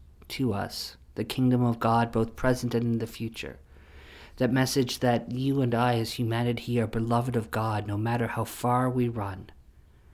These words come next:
That message that we are to love God and to love others as we have been first loved by God. What will you do to tell others about that message?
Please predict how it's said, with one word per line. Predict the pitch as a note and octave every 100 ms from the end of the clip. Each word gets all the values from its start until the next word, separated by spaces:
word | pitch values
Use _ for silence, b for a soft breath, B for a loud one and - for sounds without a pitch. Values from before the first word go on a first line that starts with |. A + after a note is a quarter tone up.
| b b b b b
That | - B2
message | B2+ B2+ C3 B2
that | A#2
we | A#2+
are | A#2+
to | A#2 A#2+
love | A2 -
God | A2+ A#2+ A#2
and | A2+
to | A2+
love | A2 G#2
others | A#2 A2+ G#2+
as | G#2 G#2
we | A#2+ B2
have | B2 -
been | A2+ G#2+
first | A#2 A2 -
loved | G#2 -
by | F#2+ F#2+
God. | - F#2+ A#2 - - - - - - - - - - - - b b b b b b b b
What | - A#3+ -
will | B3+
you | A#3 G#3+
do | D#3 A#2+
to | A2+ A#2
tell | C3+ C3+ -
others | A#2+ A2+ A2+ A#2
about | A#2 C#3+ F3+
that | C#3 A#2+
message? | F#2+ F#2 - - - -